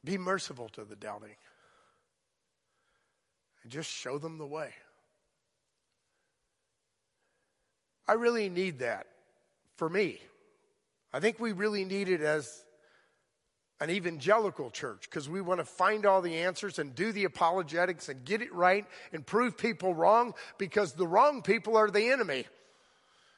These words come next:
And Jude says, "Ah, take a deep breath a minute here and just be merciful to those that doubt." Amazing what it might do.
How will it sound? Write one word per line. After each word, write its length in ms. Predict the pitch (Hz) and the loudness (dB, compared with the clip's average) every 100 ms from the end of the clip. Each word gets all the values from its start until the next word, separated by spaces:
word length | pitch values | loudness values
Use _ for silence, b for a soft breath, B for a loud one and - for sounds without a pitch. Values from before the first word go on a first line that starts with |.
| b b _ _ _ _ _ _ _ _ _ _ | b b _ _ _ _ _ _ _ _ _ _
And 120 | 139 123 | -18 -8
Jude 240 | 180 151 | -8 -6
says, 360 | 165 147 131 - _ _ | -4 -4 -6 -14 _ _
"Ah, 400 | - 190 175 139 - | -8 -6 -6 -8 -12
take 240 | - 214 131 | -10 -10 -10
a 80 | |
deep 260 | 117 175 180 | -12 -12 -10
breath 260 | 143 175 - | -8 -8 -8
a 40 | |
minute 280 | 117 113 107 | -14 -14 -12
here 220 | 117 120 | -12 -12
and 100 | 117 | -14
just 360 | 113 143 - - _ _ _ _ _ _ _ _ _ | -14 -14 -14 -18 _ _ _ _ _ _ _ _ _
be 120 | 139 | -12
merciful 500 | 147 139 160 117 110 | -8 -8 -8 -12 -18
to 80 | 113 | -16
those 240 | 110 113 110 | -14 -14 -14
that 160 | 110 | -16
doubt." 320 | 110 110 117 - _ _ _ _ _ _ _ _ _ _ _ _ _ _ _ _ | -10 -10 -12 -18 _ _ _ _ _ _ _ _ _ _ _ _ _ _ _ _
Amazing 480 | 120 127 165 120 107 | -8 -6 -6 -8 -12
what 140 | 110 | -12
it 60 | - | -10
might 260 | 113 117 | -10 -10
do. 260 | 113 117 139 | -10 -12 -12